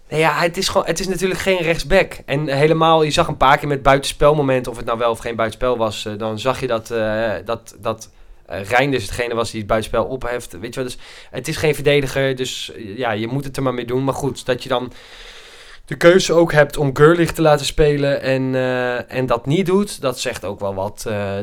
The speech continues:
denk ik, ehm, over, eh, de selectie.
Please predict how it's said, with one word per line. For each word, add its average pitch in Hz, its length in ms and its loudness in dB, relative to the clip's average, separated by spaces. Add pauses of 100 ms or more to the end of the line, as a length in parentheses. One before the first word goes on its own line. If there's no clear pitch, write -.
denk 101 280 -4
ik, 95 280 -12
ehm, 95 280 -8 (1000)
over, 95 440 -8
eh, 87 80 -6
de 92 60 -10
selectie. 90 640 -10